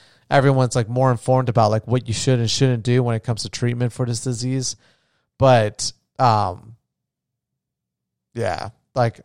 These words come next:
I, I just, I would still be afraid that, like, I would be the unlucky person that, like, gets some, like, breathing issues or asthma or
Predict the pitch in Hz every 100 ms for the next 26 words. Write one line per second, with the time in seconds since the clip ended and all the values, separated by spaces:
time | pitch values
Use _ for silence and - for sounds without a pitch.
0 | - 127 120 123 117 120 - 123 120 120
1 | - 139 123 113 - 110 110 107 107 -
2 | 117 123 123 123 104 117 113 107 - -
3 | 113 - 104 101 107 107 - 110 - 123
4 | 113 107 - 120 117 117 110 110 - 110
5 | 107 107 101 - - 113 113 113 110 113
6 | 110 104 98 101